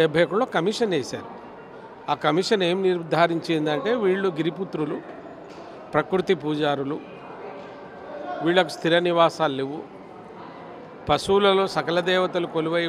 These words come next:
ఉంటారని ఆ పశువులను వాళ్ళు పూజించుకుంటూ వాటిని రవాణా సాధనాలు చేసుకుంటూ దారి కనిపెట్టుకుంటూ, దారి చూపుకుంటూ అంటాం కదా, అట్లా ఈ దేశానికి దారి చూపినటువంటి వాళ్ళు బంజారాలు.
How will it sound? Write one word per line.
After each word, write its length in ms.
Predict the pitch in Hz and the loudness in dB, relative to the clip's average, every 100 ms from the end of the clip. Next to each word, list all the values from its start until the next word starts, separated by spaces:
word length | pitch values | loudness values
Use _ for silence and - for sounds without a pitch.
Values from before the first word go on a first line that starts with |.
| 160 | -2
ఉంటారని 380 | 156 151 160 220 180 | -2 -2 -2 0 0
ఆ 20 | 151 | 0
పశువులను 500 | 147 139 190 196 185 165 | -2 -2 0 0 2 2
వాళ్ళు 160 | 156 139 | 0 -2
పూజించుకుంటూ 720 | 151 160 180 170 156 143 139 220 320 - - - - - - - - - - 123 | -6 -2 -2 -4 -6 -4 0 0 0 -10 -14 -14 -14 -16 -16 -16 -16 -16 -4 6
వాటిని 340 | 151 185 208 180 | 8 8 4 4
రవాణా 340 | 151 170 190 185 | 6 8 6 6
సాధనాలు 440 | 175 170 170 170 151 | 4 4 4 0 0
చేసుకుంటూ 500 | 151 147 - 151 156 254 214 - - - - - - - - - - 123 | -4 -4 -4 -4 -2 -4 -6 -16 -18 -18 -18 -18 -18 -20 -20 -18 -14 2
దారి 300 | 151 180 190 170 - - - - - - | 6 6 4 0 -4 -14 -14 -14 -14 -6
కనిపెట్టుకుంటూ, 680 | 180 180 202 156 160 160 139 113 - - - - - - - - - - | -2 2 4 2 -2 -4 -4 -10 -14 -16 -16 -16 -16 -14 -14 -14 -12 4
దారి 220 | 156 180 190 | 8 8 6
చూపుకుంటూ 420 | 190 196 214 202 190 | 2 0 -2 2 2
అంటాం 200 | 165 170 156 | 4 2 2
కదా, 100 | 131 135 | 2 2
అట్లా 180 | 175 156 165 | 4 4 2
ఈ 60 | 160 170 | 2 2
దేశానికి 400 | 202 214 208 190 151 | 4 4 4 2 6
దారి 200 | 160 190 190 | 6 4 -2
చూపినటువంటి 580 | 175 165 151 151 135 143 | -6 -4 -6 -6 -6 -4
వాళ్ళు 160 | 151 190 | -4 -2
బంజారాలు. 480 | 156 131 135 120 - | -4 -2 -4 -6 -12